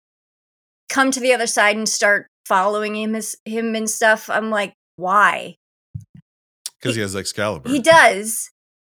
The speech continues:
Speaker 1: but it, it <sighs> there should be more to it than that. He should have more charisma and gravitas as a king and a leader, and, and it just doesn't come through at all.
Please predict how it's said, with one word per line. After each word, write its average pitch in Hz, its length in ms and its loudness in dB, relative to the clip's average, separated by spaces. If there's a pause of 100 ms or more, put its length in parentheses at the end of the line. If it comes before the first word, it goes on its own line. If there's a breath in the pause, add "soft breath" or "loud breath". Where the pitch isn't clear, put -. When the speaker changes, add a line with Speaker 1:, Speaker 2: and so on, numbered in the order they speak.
(300)
Speaker 1:
but 247 140 6
it, 254 260 0
it - 220 -8 (160)
<sighs> - 60 -4 (840 loud breath)
there 294 120 2
should 339 220 0
be 349 100 0
more 311 180 0
to 320 220 -4
it 294 120 -4
than 208 160 0
that. 185 160 -4
He 233 100 -4
should 226 400 -4
have 233 280 0
more 220 440 0 (320 loud breath)
charisma 233 560 2
and 214 160 -4
gravitas 190 840 2
as 175 180 -4
a 160 60 -8
king 214 480 -4
and 175 100 -8
a 156 80 -10
leader, 190 440 -4
and, 175 220 -4
and 170 240 -10
it - 200 -10
just 175 220 -8
doesn't 160 280 -8
come - 200 -14
through 139 240 -12
at 123 60 -16
all. 104 260 -10